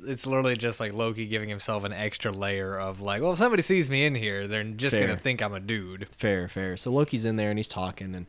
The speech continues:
Speaker 2: and Thor's like, "Loki, would you please, like, what's going on?" And Loki's like, "Father's dead, Thor.
Speaker 1: <laughs>
Speaker 2: And the burden of leadership has gone onto my shoulders." And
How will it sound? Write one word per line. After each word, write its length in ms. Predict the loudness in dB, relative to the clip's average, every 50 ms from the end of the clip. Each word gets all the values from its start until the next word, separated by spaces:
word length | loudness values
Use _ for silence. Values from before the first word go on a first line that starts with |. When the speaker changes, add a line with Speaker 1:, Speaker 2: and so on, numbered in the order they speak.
| -8
Speaker 2:
and 240 | -6 -4 -4 -4 -2
Thor's 260 | -2 0 0 0 -2
like, 180 | -4 -6 -6 -4
"Loki, 300 | -4 -4 -4 -4 -6 -8
would 240 | -8 -10 -10 -8 -8
you 80 | -8
please, 540 | -8 -6 -6 -4 -2 -2 -2 -4 -6 -10 -10 -10
like, 220 | -10 -8 -8 -6
what's 180 | -6 -6 -6 -6
going 220 | -6 -6 -4 -2
on?" 240 | -2 -2 -2 -4 -6
And 100 | -8 -8 -6
Loki's 320 | -4 -4 -4 -2 -4 -4 -4
like, 160 | -6 -6 -8 -8 _ -10 -10 -10 _ _
"Father's 640 | -14 -6 0 2 4 4 6 6 6 4 4 2
dead, 480 | 0 -2 0 2 2 4 4 2 2 -2
Thor. 760 | -4 -4 -2 0 2 2 2 2 2 0 0 -2 -4 -4 -6 -8 -14 -20 _ -14 -14 -4 -2
Speaker 1:
<laughs> 80 | -2 2 2 0 0 0 -4 -6 -6 -6 -2 0 0 2
Speaker 2:
And 320 | 4 2 2 2 0 -4 -10 -14 -6 0
the 120 | 2 2 2
burden 560 | 2 0 4 6 8 8 8 8 6 6 4
of 140 | 4 4 2
leadership 680 | 2 2 4 4 4 4 2 2 0 0 0 -2 0
has 220 | 0 -2 -2 -2 -2
gone 300 | -2 -2 -2 0 0 0
onto 240 | 0 0 0 0 0
my 360 | 0 0 0 0 0 0 0 -2
shoulders." 1160 | -2 0 0 0 0 0 -2 -6 -8 -10 -12 -12 -12 -14 -14 -14 -14 -14 -12 -12 -10 -10 -10 -6
And 240 | -4 -2 -2 -2